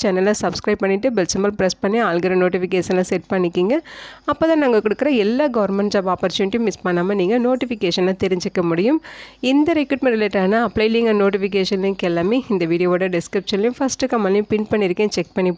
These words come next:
பாருங்க. இந்த வீடியோக்கு ஒரு லைக் கொடுத்துருங்க. நீங்க கொடுக்குற லைக் தான் எங்களுக்கு அடுத்தடுத்து வீடியோ போடுறதுக்கான மிகப்பெரிய மோட்டிவேஷனா இருக்கும். இப்போ வாங்க நம்ம வீடியோக்குள்ள போகலாம். இதுதான் இந்த ஜாபுக்கான அஃபிஷியல் நோட்டிஃபிகேஷன்.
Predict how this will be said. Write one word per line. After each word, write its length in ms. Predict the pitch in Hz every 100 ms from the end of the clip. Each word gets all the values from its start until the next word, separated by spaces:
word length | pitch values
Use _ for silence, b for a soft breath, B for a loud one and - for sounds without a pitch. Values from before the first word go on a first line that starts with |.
| 175
பாருங்க. 260 | 165 220 320 B B B 220
இந்த 100 | 214 190
வீடியோக்கு 300 | 226 269 269 233
ஒரு 100 | 233 185
லைக் 160 | 185 -
கொடுத்துருங்க. 420 | 208 185 185 202 294 -
நீங்க 180 | 190 180 175
கொடுக்குற 280 | 202 247 262 226
லைக் 180 | 175
தான் 100 | 214
எங்களுக்கு 300 | 202 175 170 202
அடுத்தடுத்து 460 | 165 190 220 220 233
வீடியோ 200 | 185 175 170
போடுறதுக்கான 440 | 170 156 170 175 190 156
மிகப்பெரிய 440 | 156 147 151 175 175 156
மோட்டிவேஷனா 560 | 160 185 202 196 214 196
இருக்கும். 300 | 185 - 311 B B B B 294
இப்போ 160 | 294 320
வாங்க 180 | 294 269 262
நம்ம 180 | 254 285
வீடியோக்குள்ள 380 | 196 175 165 208 -
போகலாம். 460 | 156 160 156 156 151 147 B B _ _ _ b b b b - 247
இதுதான் 320 | 254 294 330
இந்த 100 | 294 240
ஜாபுக்கான 460 | 220 220 226 220 233 214
அஃபிஷியல் 420 | 233 226 254 233
நோட்டிஃபிகேஷன். 720 | 208 226 220 208 214 - 320